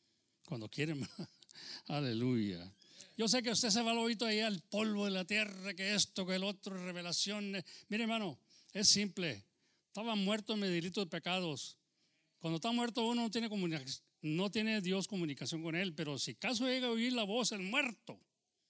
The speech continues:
se levanta entre los muertos y comienza a vivir para Cristo. Amén. Ya la muerte no tiene poder sobre nosotros. Gloria, y quiere decir el pecado.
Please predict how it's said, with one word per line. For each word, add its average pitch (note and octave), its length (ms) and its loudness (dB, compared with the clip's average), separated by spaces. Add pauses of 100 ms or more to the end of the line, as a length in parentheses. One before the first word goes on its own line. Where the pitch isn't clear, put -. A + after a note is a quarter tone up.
(600)
se - 200 -4
levanta A3 500 2
entre F#3 220 -2
los E3 140 -2
muertos E3 600 -4 (760)
y E3 80 -4
comienza G3 300 2
a A3+ 40 4
vivir C4 460 6
para F#3+ 240 0
Cristo. D3+ 420 2 (880)
Amén. A3 440 4 (1300)
Ya G3 160 2
la C4+ 80 2
muerte C#4 360 4
no C#4 120 4
tiene C4+ 200 2
poder A#3+ 300 4
sobre G#3 260 4
nosotros. C3+ 680 0 (1200)
Gloria, D#3 460 6
y D3+ 60 -4
quiere F#3 160 2
decir F#3+ 160 4
el D#3+ 80 -4
pecado. D3+ 480 0